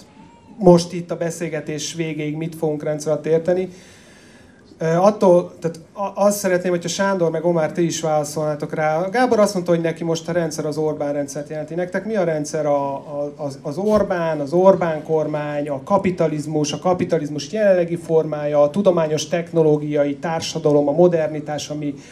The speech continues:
ami után a kapitalizmus csak mint egy gazdasági rendszer még bejött a képbe. Szóval, hogy, ö, hogy, hogy még egyszer, az a kérdés, hogy, hogy rendszerellenes vagy rendszerkritikusok vagytok-e, és ha, ha igen, ha nem, mit értetek ez alatt, hogy rendszer?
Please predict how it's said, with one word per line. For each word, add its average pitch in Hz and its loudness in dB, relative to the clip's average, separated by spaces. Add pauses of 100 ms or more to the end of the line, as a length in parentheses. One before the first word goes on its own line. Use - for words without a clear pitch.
(120)
ami 156 -2
után 151 -2
a 147 -4
kapitalizmus 151 -2
csak 151 -4
mint 143 -8
egy 143 -10
gazdasági 151 0
rendszer 143 -4
még 139 -14
bejött 147 -6
a - -12
képbe. 175 -2 (240)
Szóval, 175 2
hogy, 175 4
ö, 170 6 (440)
hogy, 160 -2
hogy 170 -2
még 220 0
egyszer, 170 2
az 208 2
a 233 -2
kérdés, 180 -2
hogy, 165 -2
hogy 151 -4
rendszerellenes 190 2
vagy 156 -6
rendszerkritikusok 196 -4
vagytok-e, 180 0
és 160 -6
ha, 151 0 (260)
ha 190 6
igen, 175 2
ha 165 2
nem, 170 0
mit 180 -6
értetek 151 -6
ez 147 -8
alatt, 147 -4
hogy 143 -10
rendszer? 143 -10